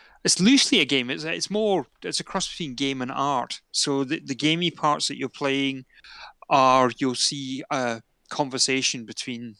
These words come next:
the two characters, and it's speech bubbles, and they're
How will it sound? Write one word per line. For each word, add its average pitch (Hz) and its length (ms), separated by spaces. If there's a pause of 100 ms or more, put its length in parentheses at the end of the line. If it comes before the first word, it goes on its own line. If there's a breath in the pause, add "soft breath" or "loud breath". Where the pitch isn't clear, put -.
(300)
the - 80
two - 220
characters, 123 720 (520 loud breath)
and 117 360
it's - 180
speech - 440
bubbles, 165 520 (100)
and 123 420
they're 127 360